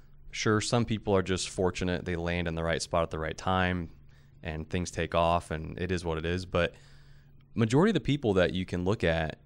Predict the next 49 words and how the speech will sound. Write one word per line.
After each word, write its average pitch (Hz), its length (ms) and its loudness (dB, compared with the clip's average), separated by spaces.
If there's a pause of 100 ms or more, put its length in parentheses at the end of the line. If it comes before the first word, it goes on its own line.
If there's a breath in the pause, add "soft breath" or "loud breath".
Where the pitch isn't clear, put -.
uh, 82 220 -2
that 87 140 0
have 90 100 -2
been 87 120 -2
really 95 180 2
successful 90 600 -2
in 82 60 0
our 80 140 0
time, 80 440 -2 (540 soft breath)
uh, 80 200 -4
in 82 140 -2
recent 85 300 -2
decades 82 460 -2
in 80 100 -6
our 80 140 -4
society 82 520 -2
have 90 180 -4
been 95 140 0
people 107 240 -4
who 95 80 -2
have 82 140 -4
really 90 260 0
had 87 260 -2
the 82 80 -6
ability 87 340 -2
to - 140 -8
work 80 240 -4
hard. 78 360 -4 (640 soft breath)
And 85 560 0 (220)
maybe 113 220 4
they 123 100 4
haven't 117 220 6
always 104 200 4
worked 98 220 0
harder, 101 440 4
and 92 140 0
maybe 95 200 2
they 90 80 2
work 85 220 -4
smarter, 120 400 2
but 90 140 -2
they 95 100 0
still 123 200 -2
had 110 180 2
the 98 60 0
ability 92 340 2
to 87 80 -6
be 85 260 -4 (320 soft breath)
persistent. - 580 -4